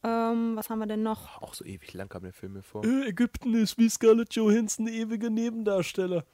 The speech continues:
Speaker 3: Immer nur im Hintergrund zu sehen. <laughs> Klassischer
Speaker 2: Wir sollten diese
Speaker 3: Markus-Gag.
Speaker 2: Sendung gleich beenden hier.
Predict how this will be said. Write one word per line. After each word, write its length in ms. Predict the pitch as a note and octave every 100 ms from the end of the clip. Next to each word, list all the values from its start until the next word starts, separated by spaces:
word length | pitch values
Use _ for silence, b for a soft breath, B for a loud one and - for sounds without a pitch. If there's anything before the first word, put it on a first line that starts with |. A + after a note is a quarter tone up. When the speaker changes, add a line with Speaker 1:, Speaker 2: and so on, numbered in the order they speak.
| _
Speaker 3:
Immer 220 | - A3 A3
nur 140 | G#3
im 60 | F#3+
Hintergrund 440 | G#3 G3 F3+ E3+
zu 100 | - E3+
sehen. 280 | E3 D#3+ D#3+ _
<laughs> 1500 | - - - - - - - - - - - - - _ -
Klassischer 420 | - A2+ C3+ B2+ A#2+
Speaker 2:
Wir 100 | A2
sollten 180 | C#3
diese 100 | C#3+
Speaker 3:
Markus-Gag. 60 | B2
Speaker 2:
Sendung 220 | B2 C3
gleich 200 | B2 B2
beenden 320 | - A2+ G#2
hier. 220 | F#2+ F2+